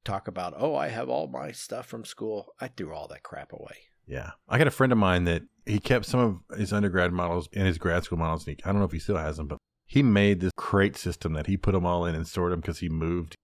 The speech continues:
Speaker 2: all over the country a couple of times, and he would just load them up into this custom-made crate <laughs> thing,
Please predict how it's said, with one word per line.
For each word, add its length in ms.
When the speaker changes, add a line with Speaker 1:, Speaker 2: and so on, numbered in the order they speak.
Speaker 2:
all 160
over 160
the 60
country 360
a 40
couple 260
of 40
times, 280
and 120
he 100
would 140
just 200
load 260
them 140
up 200
into 160
this 220
custom-made 800
crate 500
<laughs> 520
thing, 680